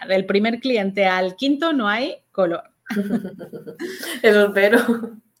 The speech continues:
Speaker 1: Seguro, seguro. Vas a ver, vas a ver que sí. Eh, Andrea, ¿qué le dirías a una madre que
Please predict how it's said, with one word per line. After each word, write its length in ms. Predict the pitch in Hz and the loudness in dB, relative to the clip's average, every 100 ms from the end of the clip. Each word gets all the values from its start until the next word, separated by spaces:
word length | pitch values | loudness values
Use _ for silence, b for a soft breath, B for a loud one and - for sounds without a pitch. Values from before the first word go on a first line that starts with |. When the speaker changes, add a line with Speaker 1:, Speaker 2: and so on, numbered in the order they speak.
| _ | _
Speaker 1:
Seguro, 500 | _ 220 175 185 180 | _ -2 0 2 0
seguro. 380 | 160 180 185 175 | 0 -2 -2 -2
Vas 180 | 180 226 | -2 0
a 80 | 254 | 0
ver, 220 | 180 165 | 0 -4
vas 180 | 185 202 | -6 -4
a 60 | |
ver 160 | 196 190 | -4 -4
que 100 | 202 | -10
sí. 220 | 175 156 b b b b _ _ | -12 -16 b b b b _ _
Eh, 320 | 240 226 226 - | -6 -6 -8 -10
Andrea, 400 | 240 247 254 269 | -4 -2 -2 -4
¿qué 80 | 269 | -6
le 120 | 320 | -4
dirías 680 | 403 285 214 208 277 302 - - | -4 -4 -4 -4 -4 -8 -14 -10
a 400 | 190 185 175 170 - | -6 -4 -4 -6 -6
una 200 | 214 208 | -4 -4
madre 560 | 190 185 214 302 - _ _ | -4 -4 -6 -8 -10 _ _
que 640 | 214 190 175 165 160 - | -8 -6 -6 -6 -8 -12